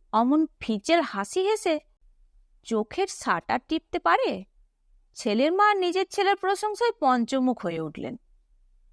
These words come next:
"জানেন ভাই, নিজের ছেলে বলে বলছি না, খুব স্মার্ট হয়েছে। চোখে মুখে কথা বলে, একটু রেস্টলেস,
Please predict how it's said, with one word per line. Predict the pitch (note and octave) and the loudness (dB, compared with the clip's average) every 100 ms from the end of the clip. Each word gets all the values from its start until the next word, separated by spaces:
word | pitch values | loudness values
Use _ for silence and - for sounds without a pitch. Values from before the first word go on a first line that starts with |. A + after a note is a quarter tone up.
| F3 | -2
"জানেন | G#3+ F#3+ F#3 G3 A3+ | 0 2 2 0 0
ভাই, | G4 C#5+ G3 | 0 0 -2
নিজের | F3+ G#3 G3+ A#3+ E4+ - | -2 -2 0 0 -2 -2
ছেলে | B3+ G3 F#3+ | -2 0 0
বলে | A3 A4+ D5 | 0 -2 0
বলছি | G#3+ F3+ - D#3+ | 0 0 -2 -6
না, | C#3+ - _ _ _ - | -6 -10 _ _ _ -4
খুব | A3+ - | -4 -4
স্মার্ট | - A3 F3+ F#3 - | -4 -2 2 0 0
হয়েছে। | G3+ D#3+ - - _ _ _ _ - | -4 -4 -8 -12 _ _ _ _ -6
চোখে | F#3 E3 A3 | -4 -4 -2
মুখে | A#3+ - E4+ | -4 -2 0
কথা | A3+ G#3 - | 2 2 2
বলে, | F4+ F#4 F#4 F4 - _ _ _ _ _ _ - | 2 4 2 -2 -6 _ _ _ _ _ _ -4
একটু | G#3 F#4+ C4 | -2 0 0
রেস্টলেস, | G3 D#4+ - D#4+ A3+ - | 0 -2 0 2 2 -4